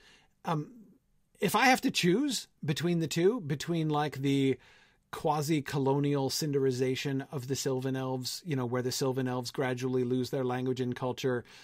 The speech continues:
uh, to the small number of, like, Sindarin adventurers who come in and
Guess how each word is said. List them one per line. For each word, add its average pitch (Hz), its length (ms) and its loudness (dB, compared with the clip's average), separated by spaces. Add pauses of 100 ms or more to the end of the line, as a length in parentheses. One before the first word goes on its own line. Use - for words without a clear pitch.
(180)
uh, 127 260 -2 (300)
to 143 180 0
the 127 160 6
small 135 640 2
number 135 600 0
of, 123 280 -4
like, 123 240 -4
Sindarin 131 760 0
adventurers 135 800 -2
who 135 160 -2
come 127 240 -4
in 127 220 -2
and 120 220 -4